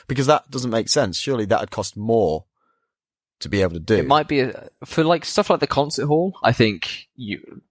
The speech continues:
Speaker 2: rich people be rich. They, they want to make a memorial Mars Hall, so they're gonna make it look like something back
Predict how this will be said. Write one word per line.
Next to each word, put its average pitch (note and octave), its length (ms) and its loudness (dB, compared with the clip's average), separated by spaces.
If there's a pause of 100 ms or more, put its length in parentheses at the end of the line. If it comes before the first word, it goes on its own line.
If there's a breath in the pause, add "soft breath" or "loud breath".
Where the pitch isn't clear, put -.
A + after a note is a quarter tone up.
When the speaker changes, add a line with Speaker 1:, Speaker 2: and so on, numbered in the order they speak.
(640)
Speaker 2:
rich - 220 0
people G#2 240 0
be G2 160 2
rich. G2 380 0
They, F2+ 160 4
they G2+ 220 2
want F#2 280 0
to - 80 -2
make F#2 200 2
a - 40 2
memorial F#2 720 2 (420 soft breath)
Mars F#2 440 4
Hall, F#2+ 340 4
so G2+ 140 -4
they're F#2+ 100 2
gonna F#2+ 220 0
make F#2 200 0
it - 140 -12
look - 180 -10
like F#2 140 -2
something F#2+ 260 -10
back F2 320 -2